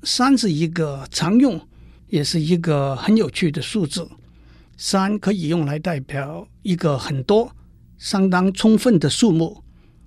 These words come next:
刘备三顾茅庐，孟母三迁，三思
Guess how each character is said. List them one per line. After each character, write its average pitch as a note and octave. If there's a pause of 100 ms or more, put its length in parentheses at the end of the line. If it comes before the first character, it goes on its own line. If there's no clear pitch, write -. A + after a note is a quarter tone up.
(200)
刘 F3+
备 F#3+
三 G#3
顾 F#3
茅 C3+
庐， D#3 (640)
孟 A#3
母 C#3
三 E3
迁， F3+ (520)
三 A#3+
思 G#3